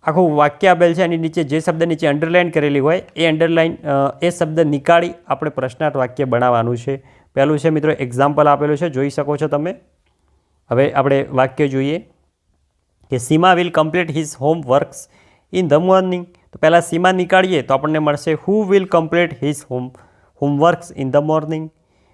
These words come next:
બીજું જોઈએ તો આપણે હોમવર્ક નીકાળીએ તો what will સીમા complete in, in the morning. પછી આપણે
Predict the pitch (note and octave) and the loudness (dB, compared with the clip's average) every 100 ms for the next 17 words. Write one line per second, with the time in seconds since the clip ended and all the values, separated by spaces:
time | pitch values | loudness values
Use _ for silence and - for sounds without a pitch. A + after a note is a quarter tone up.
0 | - D#3+ G3 F#3+ G3 G3 G3 F3 E3 F3 | -8 -4 0 2 2 2 4 2 4 2
1 | C#3 C#3 C#3+ F#3 F3+ F#3+ G3 F#3 E3+ E3 | 0 -2 0 -2 -2 0 2 2 0 -2
2 | D3 C#3 F#3 F#3+ F3+ F#3+ F3+ E3 F3+ F3 | -2 4 2 2 -2 -4 -4 0 0 2
3 | D#3 D#3 F#3+ G3 - D#3 D#3+ D3+ D3+ - | 0 0 -2 -4 -2 -4 -4 -4 -6 -8
4 | _ _ _ - D3 D3+ D3+ D3 D#3 D#3 | _ _ _ 0 2 4 2 2 -6 -8
5 | _ _ _ D3 D3+ G3 F#3 G3 F#3+ | _ _ _ -4 2 2 4 2 0